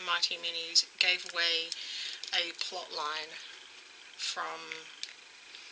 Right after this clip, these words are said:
the D C movies, um, with the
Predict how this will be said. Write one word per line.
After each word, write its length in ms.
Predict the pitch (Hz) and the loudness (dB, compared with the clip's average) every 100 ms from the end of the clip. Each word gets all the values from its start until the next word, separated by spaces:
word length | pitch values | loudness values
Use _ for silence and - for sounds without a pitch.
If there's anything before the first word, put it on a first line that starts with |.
| - - - - - | -6 -6 -10 -8 -4
the 200 | 170 170 | -4 0
D 160 | 170 170 | 2 8
C 400 | 165 165 170 165 156 170 | 8 8 4 -6 -8 -6
movies, 540 | 160 160 156 - - - - - - - - - - 175 | -6 -2 8 10 8 2 -8 -4 -6 -4 -12 -12 -6 -2
um, 360 | 170 160 160 156 185 | -2 -4 -8 -6 -4
with 400 | 180 165 - - | -4 -6 -8 -6
the 320 | 175 165 156 | -6 -8 -10